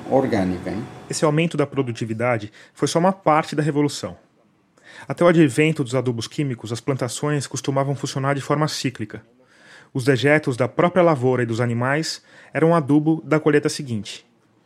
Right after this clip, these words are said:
Speaker 2: Por isso, a produção dificilmente ficava muito longe dos consumidores.
Speaker 1: Quando um saco de um cereal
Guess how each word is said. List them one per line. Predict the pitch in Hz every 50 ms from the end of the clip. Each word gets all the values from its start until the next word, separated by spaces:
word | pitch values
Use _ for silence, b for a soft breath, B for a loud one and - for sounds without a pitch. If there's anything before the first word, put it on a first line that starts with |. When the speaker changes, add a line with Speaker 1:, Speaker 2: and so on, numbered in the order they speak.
| b b b b b b
Speaker 2:
Por | - 147 143
isso, | 175 190 - - 123 - _
a | - 123
produção | - 151 147 143 139 - - 165 165 160
dificilmente | 147 - - 190 - - 185 160 160 170 - -
ficava | - 170 - 160 156 147 156
muito | 151 156 180 185 -
longe | 190 160 151 156 151 151 160
dos | 143 -
consumidores. | - 160 147 - 156 156 139 117 107 95 95 - - - - -
Speaker 1:
Quando | - 123 127 127 123 117 123
um | 123 117 120 117 113 110 107 107 101 101 104 107 - 135 135 127 123 120
saco | - - - 120 110 104 98 - - 104 98
de | 87 104 101
um | 98 101 101 101 98 95 92 82
cereal | - - - 110 98 92 101 104 101 95 95